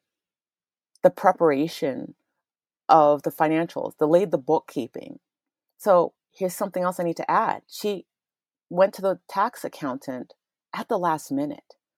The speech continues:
when he was at capacity. And the first time he filed an extension, but the second time it was like, "I s-, we don't have time." So I'm sharing that these delays,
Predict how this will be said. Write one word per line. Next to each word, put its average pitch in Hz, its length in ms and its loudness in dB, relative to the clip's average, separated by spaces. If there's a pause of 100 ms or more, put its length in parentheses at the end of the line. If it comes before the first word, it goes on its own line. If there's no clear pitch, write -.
when 165 160 0
he 277 240 2
was 233 180 4
at - 160 0
capacity. - 580 -16 (1800)
And 165 120 2
the 156 60 0
first - 340 2
time 156 400 -6 (220)
he 170 500 -6
filed 165 300 6
an 147 80 -2
extension, - 640 -6
but 151 100 -6
the 160 80 -2
second 214 380 -2
time - 340 -6
it 135 60 -2
was 135 180 -6
like, 131 380 -4
"I 135 100 -8
s-, - 140 -16 (420)
we 147 100 -2
don't 151 220 2
have 139 160 -6
time." - 460 -10 (880)
So 233 320 4
I'm 240 160 2
sharing 254 400 -2
that 202 180 -4
these 214 200 -4
delays, 190 680 -2